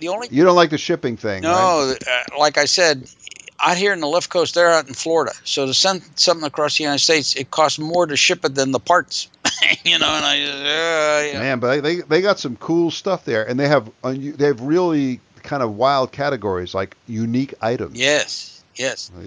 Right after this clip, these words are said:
Speaker 2: We, we, we make a lot of use of unique items.
Speaker 1: You know, one of the things that they used to sell, I'm not sure they're in the current catalog, but they had, like, two hundred and fifty volt D C power supplies at a hundred milliamps.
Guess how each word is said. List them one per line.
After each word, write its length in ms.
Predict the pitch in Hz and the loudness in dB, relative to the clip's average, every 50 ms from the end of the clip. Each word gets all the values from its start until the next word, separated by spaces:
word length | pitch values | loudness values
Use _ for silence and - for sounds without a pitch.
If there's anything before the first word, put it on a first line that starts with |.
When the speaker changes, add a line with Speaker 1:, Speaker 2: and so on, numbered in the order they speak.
| 92 87 98 | -14 -14 -12
Speaker 2:
We, 100 | 107 113 | -10 -8
we, 160 | 117 123 131 | -8 -6 -6
we 140 | 135 135 135 | -6 -4 -4
make 180 | 135 147 143 - | -2 -2 -2 0
a 40 | 135 | 2
lot 160 | 135 135 139 | 4 4 4
of 60 | 135 131 | 4 2
use 220 | 143 160 - - | 0 -2 -2 -6
of 100 | 143 107 | -10 -10
unique 300 | 104 113 113 117 - - | -8 -8 -8 -6 -4 -2
items. 280 | 120 123 127 107 90 190 | -2 -2 -2 -2 -2 -2
Speaker 1:
You 80 | 226 | -2
know, 180 | 247 262 240 226 | -2 -2 -2 -2
one 160 | 208 202 214 214 | -2 -2 -2 -2
of 60 | 202 | -2
the 80 | 165 147 | -4 -4
things 240 | 170 190 185 156 | -6 -8 -6 -6
that 140 | 143 143 127 - | -6 -6 -4 -4
they 80 | 143 | -4
used 300 | 151 160 165 147 - - | -2 -2 -2 -2 -2 -2
to 60 | - | -2
sell, 360 | - - - 143 139 135 127 104 | 0 2 2 4 4 4 2 2
I'm 180 | 98 131 139 | 0 -2 -2
not 180 | 139 135 135 - | -2 -2 -2 -2
sure 220 | - - 139 123 | -2 -4 -2 -2
they're 260 | 113 113 110 110 110 | -2 -2 0 0 0
in 100 | 110 107 | -2 -4
the 80 | 104 - _ _ - | -6 -8 _ _ -8
current 280 | - - 131 117 104 - | -4 -2 -2 -2 0 0
catalog, 460 | - 127 131 127 117 101 95 92 98 101 104 | 2 4 4 4 4 2 0 -2 -6 -10 -8
but 160 | 110 113 - - | -8 -6 -2 0
they 140 | 185 175 | 0 2
had, 280 | 170 143 151 151 143 - | 2 2 0 0 0 0
like, 220 | 117 110 113 107 - _ _ - | -2 -2 -2 -2 -6 _ _ -6
two 200 | - 196 190 160 | -4 -4 -2 -2
hundred 240 | 156 160 156 147 135 | -2 -2 -2 -2 -4
and 140 | 127 113 - | -6 -8 -6
fifty 340 | - 143 127 - - 127 | -4 -4 -4 -4 -4 -6
volt 320 | 113 117 120 120 123 117 101 - - - | -4 0 2 2 2 0 -2 -8 -6 -2
D 160 | 127 135 131 | 0 2 2
C 240 | - - 139 123 104 | 2 2 2 0 -2
power 320 | - - 117 123 139 135 | -2 2 2 4 4 2
supplies 560 | 127 - 117 - - 107 101 101 104 104 107 | 0 -2 -4 -2 0 2 2 2 2 -2 -4
at 80 | 107 101 | -6 -6
a 60 | 104 | -6
hundred 240 | 101 123 123 120 110 | -4 -4 -4 -4 -4
milliamps. 600 | 107 123 131 151 151 131 107 95 - - - - | -4 -2 0 0 2 0 0 -2 -4 -8 -10 -12